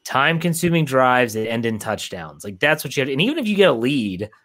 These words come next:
we've seen this multiple times. Heck, look at the playoffs last year, that no lead is safe against, uh, Mahomes and company. But my goodness, it, they're, they're a team, it, they're, they're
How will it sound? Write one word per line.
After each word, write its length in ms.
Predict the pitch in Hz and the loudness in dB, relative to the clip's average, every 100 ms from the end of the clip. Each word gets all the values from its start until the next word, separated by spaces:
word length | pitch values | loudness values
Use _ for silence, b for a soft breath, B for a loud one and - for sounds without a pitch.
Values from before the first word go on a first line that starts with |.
| b | b
we've 240 | 127 147 123 | -2 -2 0
seen 260 | 180 160 | 2 2
this 240 | 143 151 - | 4 2 2
multiple 380 | 113 107 95 | 0 0 -4
times. 300 | 98 107 113 | -6 -4 -4
Heck, 240 | 107 127 - | -2 -4 -2
look 120 | 113 | -2
at 60 | 110 | -4
the 60 | |
playoffs 420 | 87 120 123 98 | -2 0 2 0
last 260 | 104 95 - | -2 -4 -6
year, 160 | 98 107 | -4 -2
that 200 | 113 117 | -2 0
no 180 | 131 | 2
lead 260 | 151 123 117 | 4 4 2
is 160 | 98 - | 0 -2
safe 380 | 123 131 110 | 0 0 -2
against, 420 | 107 110 104 - - B B B - | -2 -2 -2 -4 -12 B B B -2
uh, 200 | 104 101 | 0 2
Mahomes 440 | 101 107 120 120 | 0 0 0 0
and 120 | 110 | -4
company. 460 | 92 95 87 87 90 b b - | -4 -6 -8 -10 -12 b b -8
But 140 | 113 | -4
my 200 | 123 147 | 0 0
goodness, 380 | 127 131 117 107 | 2 2 2 0
it, 400 | 120 104 117 - | -4 -6 -10 -2
they're, 240 | 123 160 | 4 4
they're 220 | 139 147 190 | 4 4 4
a 60 | |
team, 340 | 160 165 156 147 | 2 0 0 0
it, 460 | 135 123 123 117 _ | 2 4 4 2 _
they're, 140 | - 139 | 0 2
they're 240 | 131 151 | 4 0